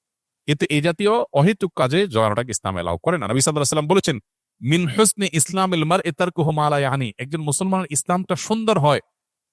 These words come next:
আল্লাহর কাছে গ্রহণযোগ্য হয়, অ্যাকসেপ্টেবল হয়, কোয়ালিটিফুল ইসলাম হয় তখন, যখন সে অহেতুক অনর্থক কাজ থেকে বেঁচে থাকে। এখন আপনি যদি এই জাতীয় অহেতুক কাজ, যেটাতে আপনার দুনিয়াবি কোনো ফিডব্যাক আসছে না, আখিরাতে কোনো ফিডব্যাক আসছে না,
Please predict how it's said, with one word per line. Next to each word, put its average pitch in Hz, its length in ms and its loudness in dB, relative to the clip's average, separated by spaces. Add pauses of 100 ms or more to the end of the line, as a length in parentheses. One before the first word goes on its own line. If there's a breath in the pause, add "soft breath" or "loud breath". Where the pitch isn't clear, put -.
(140)
আল্লাহর 180 260 2
কাছে 175 280 -2
গ্রহণযোগ্য 160 580 2
হয়, 147 160 2
অ্যাকসেপ্টেবল 156 600 0
হয়, 143 240 2
কোয়ালিটিফুল 202 680 2
ইসলাম 185 400 -2
হয় 160 160 0
তখন, 175 380 0 (380)
যখন 185 260 0
সে 156 260 -6
অহেতুক 185 540 0
অনর্থক 214 640 0 (180)
কাজ 143 260 0
থেকে 165 160 -6
বেঁচে 214 240 -2
থাকে। - 260 -8 (360)
এখন 196 180 -2
আপনি 180 200 -2
যদি 196 300 0 (720)
এই 175 80 2
জাতীয় 175 300 2
অহেতুক 165 400 0
কাজ, 135 220 2
যেটাতে 156 300 0
আপনার 156 240 -2
দুনিয়াবি 139 340 -2
কোনো 135 180 -4
ফিডব্যাক 127 380 -4
আসছে 113 280 -6
না, 95 60 -10
আখিরাতে 151 440 -4
কোনো 135 180 -6
ফিডব্যাক 131 360 -4
আসছে 110 240 -4
না, 98 140 -6